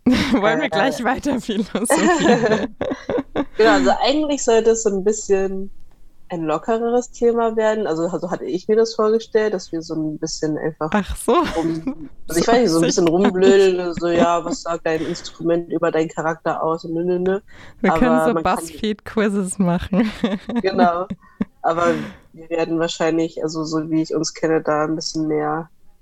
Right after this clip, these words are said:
Speaker 2: ausholen und trotzdem rumphilosophieren und keine Ahnung, was, ähm,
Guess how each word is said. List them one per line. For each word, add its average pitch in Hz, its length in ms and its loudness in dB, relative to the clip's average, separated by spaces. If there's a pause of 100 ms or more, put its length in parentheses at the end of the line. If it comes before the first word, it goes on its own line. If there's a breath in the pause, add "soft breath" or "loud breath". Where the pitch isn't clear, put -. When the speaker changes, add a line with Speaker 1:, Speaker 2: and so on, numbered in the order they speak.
Speaker 2:
ausholen 151 800 0
und 143 480 -6 (240)
trotzdem 147 360 -6
rumphilosophieren 147 880 -4
und - 340 -10 (400)
keine 147 280 -4
Ahnung, 143 300 -2
was, 151 320 -8
ähm, 143 460 -4